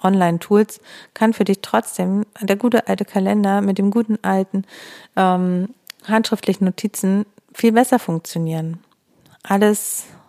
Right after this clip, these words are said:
alles gut, alles möglich. Wichtig ist, entscheid dich, mach deine Erfahrung dazu und das, was gut funktioniert, darf bleiben und darf, davon darf es mehr geben.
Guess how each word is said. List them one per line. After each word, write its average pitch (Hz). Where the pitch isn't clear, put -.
alles 208
gut, 208
alles 196
möglich. 180
Wichtig 190
ist, 190
entscheid 190
dich, 220
mach 202
deine 208
Erfahrung 190
dazu 202
und 190
das, 202
was 185
gut 196
funktioniert, 185
darf 170
bleiben 190
und 180
darf, 175
davon 175
darf 170
es -
mehr 160
geben. 156